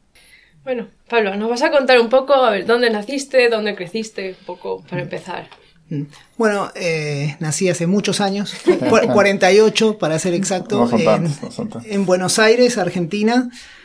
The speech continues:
Speaker 2: Este, me crié en, en Buenos Aires, o sea, típico chico de ciudad, este,
Speaker 1: Ujú.
Speaker 2: poca exposición al campo y a los animales, y no sé por qué, este,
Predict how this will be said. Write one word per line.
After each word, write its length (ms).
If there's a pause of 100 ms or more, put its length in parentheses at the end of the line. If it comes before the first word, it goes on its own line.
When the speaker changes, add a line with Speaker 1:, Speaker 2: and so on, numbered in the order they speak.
(200)
Speaker 2:
Este, 1120 (440)
me 180
crié 760
en, 300 (180)
en 260
Buenos 300
Aires, 320
o 60
sea, 300
típico 840 (520)
chico 340
de 80
ciudad, 500 (220)
este, 480
Speaker 1:
Ujú. 160
Speaker 2:
poca 260
exposición 680
al 200
campo 560
y 80
a 80
los 160
animales, 600
y 180
no 160
sé 160
por 240
qué, 480
este, 580